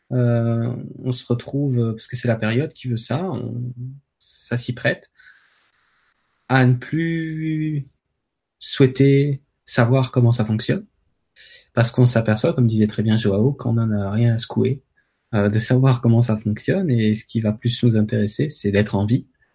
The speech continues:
euh, ça, de toute façon, il y a pas, il y a pas, il y a pas d'opposé, hein, vous ne pouvez pas mourir. Mais disons, la vie n'a pas d'opposé, on va le dire comme ça, mais d'en profiter, d'être présent, de, comme disait Joao, de, de,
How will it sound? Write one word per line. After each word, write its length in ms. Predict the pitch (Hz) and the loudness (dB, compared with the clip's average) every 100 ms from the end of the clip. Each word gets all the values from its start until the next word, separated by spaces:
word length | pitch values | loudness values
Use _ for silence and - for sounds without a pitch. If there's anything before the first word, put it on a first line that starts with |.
| _ _ _ _ - | _ _ _ _ -8
euh, 300 | 101 98 107 | -6 -6 -8
ça, 220 | - 113 | -2 -4
de 60 | |
toute 100 | - | -4
façon, 360 | 117 101 113 104 95 | -10 -6 -6 -6 -6
il 160 | 95 | -4
y 60 | 104 | -2
a 40 | |
pas, 180 | 104 113 | 2 2
il 60 | 101 | 2
y 60 | |
a 60 | 95 | -2
pas, 200 | 113 107 | -2 0
il 60 | |
y 40 | 110 | 2
a 40 | |
pas 120 | 120 | 2
d'opposé, 440 | 110 110 120 104 98 | 2 2 2 2 0
hein, 80 | 120 | 0
vous 160 | 117 | -2
ne 80 | 101 | -4
pouvez 220 | - 117 | -2 -2
pas 140 | 110 101 | 0 -2
mourir. 380 | 104 117 160 - - - _ - | 0 0 -2 -8 -20 -20 _ -2
Mais 100 | 110 | 2
disons, 180 | 110 | 4
la 120 | 117 110 | 4 6
vie 100 | 123 | 6
n'a 140 | 117 | 4
pas 120 | 113 | 4
d'opposé, 460 | 110 107 113 107 190 | 4 4 4 4 2
on 60 | |
va 60 | 120 | 2
le 60 | 107 | 2
dire 160 | 113 | 0
comme 140 | 113 110 | 2 2
ça, 160 | 175 | 2
mais 280 | 156 120 123 - - _ | 6 6 4 -2 -20 _
d'en 140 | 123 | 4
profiter, 580 | 123 135 127 143 170 151 | 4 4 2 2 2 2
d'être 220 | 107 107 | 0 -2
présent, 500 | - 123 113 143 147 | 0 0 2 2 2
de, 360 | 131 107 107 113 | 0 0 -2 -4
comme 120 | 120 113 | -6 -2
disait 180 | 113 | -2
Joao, 340 | 107 107 107 113 | 0 0 0 -2
de, 220 | 98 92 _ - - - _ 110 | -4 -8 _ -20 -20 -20 _ 0
de, 640 | 107 104 101 104 104 107 | 2 2 0 -2 -2 -4